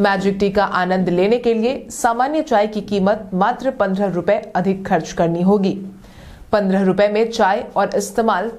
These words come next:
कप यानी कि बिस्कुट की कीमत ही अकेले दस रुपए होती है, यानी कि इस चाय का लुत्फ उठाने के लिए आपको कुल मिलाकर पच्चीस रुपए खर्च करने होंगे।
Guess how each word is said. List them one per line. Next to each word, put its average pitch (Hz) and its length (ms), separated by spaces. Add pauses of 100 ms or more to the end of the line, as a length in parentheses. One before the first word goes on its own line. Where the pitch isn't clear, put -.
कप - 240
यानी 196 320
कि 240 140
बिस्कुट 214 460
की 220 140
कीमत 208 400
ही - 180
अकेले 190 440
दस 175 260
रुपए 170 200
होती 175 340
है, 185 200 (760)
यानी 254 240
कि 311 100
इस 311 200
चाय 277 220
का 311 140
लुत्फ 226 280
उठाने 214 320
के 240 140
लिए 233 140
आपको 220 420
कुल 233 160
मिलाकर 208 440 (120)
पच्चीस 247 440
रुपए 180 200
खर्च 175 340
करने 175 240
होंगे। 190 380